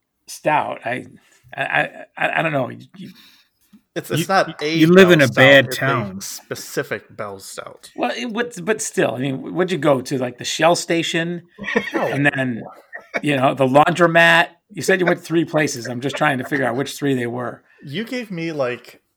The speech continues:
Speaker 2: basically two hours
Speaker 1: Yeah.
Speaker 2: to work with
Speaker 1: Yeah.
Speaker 2: only.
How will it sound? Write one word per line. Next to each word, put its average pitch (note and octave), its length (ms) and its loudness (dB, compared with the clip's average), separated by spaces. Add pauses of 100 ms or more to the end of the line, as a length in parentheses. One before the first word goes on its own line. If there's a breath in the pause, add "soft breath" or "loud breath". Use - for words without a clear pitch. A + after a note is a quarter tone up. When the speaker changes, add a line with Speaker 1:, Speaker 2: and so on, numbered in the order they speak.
(340)
Speaker 2:
basically D3 580 -6 (260)
two G#3+ 560 -6 (120)
hours C3 440 0
Speaker 1:
Yeah. B3 160 6
Speaker 2:
to - 100 -8
work G3+ 220 -2
with A2+ 120 -4 (100)
Speaker 1:
Yeah. D3 80 -2
Speaker 2:
only. C#3+ 480 -4